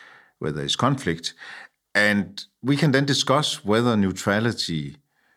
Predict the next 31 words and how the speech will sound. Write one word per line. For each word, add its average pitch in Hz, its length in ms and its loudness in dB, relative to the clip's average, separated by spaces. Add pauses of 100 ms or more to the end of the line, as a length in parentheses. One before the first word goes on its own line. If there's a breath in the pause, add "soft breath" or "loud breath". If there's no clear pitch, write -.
(360)
is 95 160 2
a 98 40 4
good 101 200 -2
strategy 92 420 0
to - 220 -2
open 107 340 0
up 73 200 -4
those 78 180 -2
spaces, 76 420 -4
to - 220 -10
amplify 104 560 -2
that 80 260 -8
humanitarian 71 420 -8
space 73 360 -8
or 67 40 -12
not. 90 280 -4
I 78 80 -8
think 104 180 -2
that 92 180 -2
is 107 220 -2
the 123 80 -6
discussion, 87 640 -4 (320 loud breath)
and 117 140 2
that 110 160 4
has 104 160 2
to 104 100 -2
be 92 220 0
a 87 60 0
concrete 92 460 -2
discussion. - 520 -10 (760 loud breath)
But 107 300 2